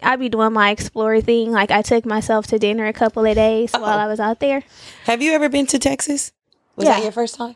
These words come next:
Speaker 1: As an adult, yeah.
Speaker 2: Oh, okay.
Speaker 1: I went as a child to Houston.
Speaker 2: What was your
Speaker 1: This
Speaker 2: experience?
Speaker 1: was my first time in Dallas. I love the black people, girl.
Speaker 2: Okay.
Speaker 1: You know, like, when you go to a place like Texas or the South and you see, like, more black people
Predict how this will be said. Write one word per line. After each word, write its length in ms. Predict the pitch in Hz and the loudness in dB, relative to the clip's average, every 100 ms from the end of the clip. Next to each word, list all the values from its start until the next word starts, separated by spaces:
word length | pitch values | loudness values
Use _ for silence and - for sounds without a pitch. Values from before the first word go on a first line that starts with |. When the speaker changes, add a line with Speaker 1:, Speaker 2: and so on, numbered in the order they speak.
| _ _ _ - 254 | _ _ _ -10 -2
Speaker 1:
As 180 | 247 240 | 0 2
an 80 | 220 | 0
adult, 340 | 202 202 240 | -2 -2 -4
yeah. 200 | - 190 202 | -8 -10 0
Speaker 2:
Oh, 140 | 185 175 | 4 4
okay. 200 | 160 147 | 2 -4
Speaker 1:
I 60 | 226 | 0
went 160 | 220 214 | 0 0
as 140 | 196 | -2
a 60 | 180 | -4
child 420 | - 180 170 247 | -6 -6 -6 -8
to 40 | - | -6
Houston. 120 | 220 | 2
Speaker 2:
What 120 | 202 185 | 2 2
was 140 | 180 | 2
your 140 | 190 180 | 2 2
Speaker 1:
This 20 | 170 | 0
Speaker 2:
experience? 320 | - 175 165 | -2 -2 0
Speaker 1:
was 100 | 330 | 0
my 140 | 254 233 | 2 2
first 280 | 240 247 | 2 2
time 220 | - 220 196 | 0 -2 0
in 80 | |
Dallas. 440 | 202 208 208 196 185 - | 4 6 4 2 -6 -2
I 200 | 247 254 | 2 2
love 720 | 254 226 220 226 233 247 247 - - _ _ _ _ 269 | 2 2 4 4 4 2 0 -12 -20 _ _ _ _ -10
the 120 | 208 | -6
black 320 | 196 185 180 | -4 -6 -10
people, 300 | - - - | -16 -20 -20
girl. 340 | - 202 226 - | -20 -20 -20 -20
Speaker 2:
Okay. 400 | 165 165 160 156 | -20 -18 -18 -8
Speaker 1:
You 120 | 247 | -2
know, 200 | 349 392 | 2 2
like, 380 | 320 226 208 - _ - | 4 2 0 -10 _ -8
when 220 | 240 262 | -2 0
you 80 | 311 | 4
go 120 | 339 | 4
to 100 | 262 | 4
a 40 | |
place 320 | 240 247 240 226 | 2 2 2 2
like 160 | 202 | -2
Texas 500 | - 220 214 - 214 | 0 -2 -2 -4 -2
or 100 | 214 | 0
the 120 | 208 | -2
South 360 | 202 214 202 208 | 0 2 2 -2
and 120 | 214 | -4
you 120 | 214 214 | -4 -2
see, 220 | 233 214 | -2 2
like, 200 | 202 190 214 - _ _ - | 2 2 -4 -18 _ _ -4
more 320 | 226 220 220 | 0 2 2
black 320 | 220 196 208 | 4 2 2
people 460 | - 233 240 233 | -4 -4 -2 -2